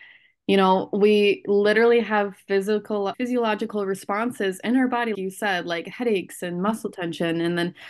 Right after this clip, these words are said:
but we also have a legit gut reaction. That saying, "Follow your gut," that's le-, that's real. <laughs> We have a gut response to how we're feeling about things in the moment. And if we don't follow through with that, then it continues to manifest throughout your body.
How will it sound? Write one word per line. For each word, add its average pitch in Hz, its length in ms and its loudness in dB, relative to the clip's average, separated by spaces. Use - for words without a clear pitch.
but 220 100 2
we 220 160 2
also 220 360 0
have 202 420 -2
a 185 120 -4
legit 196 580 -2
gut 190 220 -2
reaction. 180 520 -8
That 190 240 -2
saying, 220 400 2
"Follow 185 220 0
your 185 180 2
gut," 185 360 -2
that's - 260 -8
le-, 190 220 -2
that's 185 180 -4
real. 185 540 -4
<laughs> 294 380 4
We 220 180 0
have 208 380 -2
a 208 80 0
gut 214 240 0
response 214 600 -2
to 208 80 -8
how 185 240 -2
we're 180 100 -6
feeling 214 380 -2
about 185 260 -2
things 185 300 -4
in 180 120 -6
the 175 80 -6
moment. 170 540 -4
And 240 140 4
if 226 80 2
we 254 80 6
don't 254 260 2
follow 208 280 2
through 269 340 2
with 202 180 2
that, 185 300 2
then 220 100 -6
it 208 140 -6
continues 214 560 -2
to 196 80 -8
manifest 175 580 -6
throughout 185 220 -2
your 175 160 -4
body. 165 600 -4